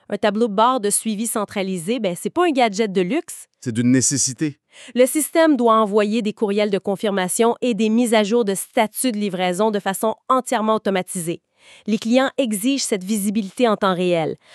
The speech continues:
Speaker 1: En satisfaisant cette exigence de manière proactive,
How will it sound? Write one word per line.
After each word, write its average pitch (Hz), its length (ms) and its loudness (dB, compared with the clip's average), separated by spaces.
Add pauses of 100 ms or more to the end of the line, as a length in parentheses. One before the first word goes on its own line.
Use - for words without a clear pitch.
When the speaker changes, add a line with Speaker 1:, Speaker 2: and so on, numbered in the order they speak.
(240)
Speaker 1:
En 240 80 2
satisfaisant 247 720 0
cette 254 220 -2
exigence 202 500 0
de 190 80 0
manière 180 320 0
proactive, 247 680 0